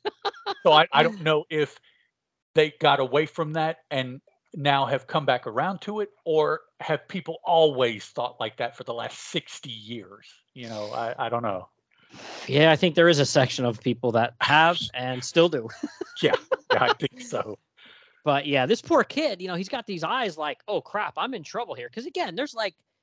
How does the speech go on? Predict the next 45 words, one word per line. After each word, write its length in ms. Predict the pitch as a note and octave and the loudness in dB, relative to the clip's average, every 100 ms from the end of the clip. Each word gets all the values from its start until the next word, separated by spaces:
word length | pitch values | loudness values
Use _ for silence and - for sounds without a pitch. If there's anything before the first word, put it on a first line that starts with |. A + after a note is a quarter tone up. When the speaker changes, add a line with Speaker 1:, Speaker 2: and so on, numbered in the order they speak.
| _ _ _ | _ _ _
Speaker 1:
probably 400 | C4 B3+ G#3 F3 | -4 -2 0 0
a 60 | C#3 | -2
dozen 500 | - D3 F#3 A#3 G3+ | -6 -2 0 0 -4
adults 460 | C3 D3 G3 - C4 | -4 -4 -4 -6 -10
at 140 | A3 | -8
least, 380 | C#4 D4 - _ | -6 -6 -8 _
and 380 | D#3+ E3+ F3+ C3 | -6 -2 0 0
Speaker 2:
Mm-hmm. 80 | D3 - | -4 -6
Speaker 1:
like, 220 | E3+ G3 F#3+ | -10 -8 -6
you 80 | F3 | -6
know, 80 | D3+ | -4
some 220 | G#3 G#3+ | -4 -4
of 60 | F#3+ | -4
them 100 | D#3 | 0
have 220 | F#3+ E3 | -2 -2
some, 220 | F#3 G3 _ | -6 -8 _
you 140 | D#3+ | -12
know, 240 | C#3 A2 A2+ | -10 -12 -10
weapons 440 | C#3 G3+ - G4+ G4 | -10 -6 -4 -4 -4
or 40 | |
something, 380 | - G4 F4+ F4 F3+ | -4 -6 -4 -6 -6
and 80 | E3+ | -6
he's 140 | D#3+ | -4
like, 180 | D3 C3 _ _ _ _ | -4 -4 _ _ _ _
"Oh 140 | F#3 | 4
boy." 340 | F3+ F#3 E3 A#2+ _ _ E3 | 4 4 2 0 _ _ 0
Well, 240 | D#3+ C#3+ | 0 0
thank 200 | F#3 G#3 | -6 -6
God, 240 | F3+ F3 C3 | -4 -4 -4
here 140 | - | -6
comes 200 | F3 D#3 | -8 -8
his 140 | D#3 B2 | -10 -4
girlfriend 480 | E3+ G3+ C3+ C3 C3+ | -4 -4 -6 -10 -8
on 220 | B2+ B2+ | -6 -6
one 100 | C3+ | -6
of 160 | C#3 B2 | -6 -6
the, 180 | C3 B2+ | -6 -2
uh, 140 | B2+ - _ _ _ _ _ - | -4 -6 _ _ _ _ _ 0
Honda, 380 | F#3 F3+ D#3 - - _ | 2 2 -2 -8 -18 _
uh, 240 | D3 C3 | -12 -12
scooters 560 | - - A3+ F#3 C3+ C3 | -12 -6 -2 0 0 0
or 160 | C3 A#2+ | -2 -2
Honda 480 | D#3 E3+ D3 C3+ | 0 0 0 -2
motorcycles 720 | A#2+ F#3+ D#3+ - A#2+ A2+ B2+ D3+ | -2 -2 -2 -6 -8 -8 -12 -8
here 220 | B2+ | -8